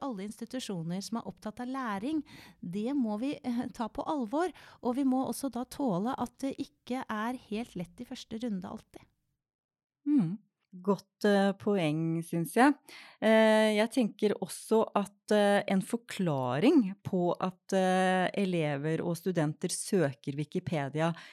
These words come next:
Speaker 2: til tross for at det finnes så mye annen god litteratur og fagkilder som er tilgjengelig, er rett og slett at de er vant til å søke på internett, og at Wikipedia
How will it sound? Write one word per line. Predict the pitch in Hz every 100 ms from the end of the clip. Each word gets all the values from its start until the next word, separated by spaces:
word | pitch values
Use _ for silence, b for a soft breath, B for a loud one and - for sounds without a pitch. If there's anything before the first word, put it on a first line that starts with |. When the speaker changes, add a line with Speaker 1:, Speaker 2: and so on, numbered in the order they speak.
| B B -
Speaker 2:
til | 196 175
tross | - 185 180 -
for | - 190
at | 180
det | 190
finnes | - 208 147 143 -
så | - 180
mye | 175 175 135 135 _ -
annen | 180 147 147 165 - _ 175
god | 151 143 156 - b b b
litteratur | 156 165 170 175 - 147 156 165 - _ _ _
og | 156 151 160
fagkilder | - - 170 135 123 - 131 131 131 - 147 131 123 160 156 _ -
som | 165 151
er | 135
tilgjengelig, | 170 165 139 127 135 170 170 B B B B
er | 151 151 175
rett | 170 - 175
og |
slett | 165 160 165 -
at | 165 -
de | - 160 175 175 -
er | 180
vant | 160 139 139
til | - 160
å | 165
søke | - 175 147 -
på | - 165
internett, | 151 - 170 180 - -
og | 165 160 -
at | 165 - - b b _ _ _ _
Wikipedia | 147 - - 165 156 185 240